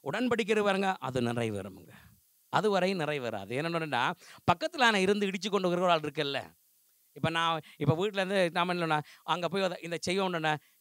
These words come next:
இப்ப க-, ரொம்ப நே-, லேட்டா டைம் ஆச்சுல்ல, நாளைக்கு பார்த்துக்கொள்ளலாம். அப்ப என்ன அந்த கால், "சரி, நீயும் சொல்ற சரிதான்" அப்படின்னு நான் ஹஸ்பண்ட் ஒய்ஃபை சொல்லலைங்க, தப்பா எடுத்துக்கலாங்க.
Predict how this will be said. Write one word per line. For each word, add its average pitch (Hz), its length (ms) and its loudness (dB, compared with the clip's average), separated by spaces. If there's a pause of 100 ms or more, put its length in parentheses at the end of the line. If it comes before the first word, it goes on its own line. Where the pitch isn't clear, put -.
(160)
இப்ப 156 540 -4
க-, 143 120 -6
ரொம்ப 156 260 -6
நே-, 151 420 -4
லேட்டா 147 300 -2
டைம் 165 240 -4
ஆச்சுல்ல, 143 380 -2
நாளைக்கு 170 560 -4
பார்த்துக்கொள்ளலாம். 135 480 -4 (680)
அப்ப 147 200 -2
என்ன 170 220 2
அந்த 143 120 -2
கால், 143 280 -2
"சரி, 135 220 -8
நீயும் 127 260 -8
சொல்ற 127 200 -6
சரிதான்" 110 440 -8 (500)
அப்படின்னு 113 280 -6
நான் 117 180 -10
ஹஸ்பண்ட் 131 380 -8
ஒய்ஃபை 120 220 -2
சொல்லலைங்க, 104 420 -10
தப்பா 98 220 -14
எடுத்துக்கலாங்க. 104 440 -14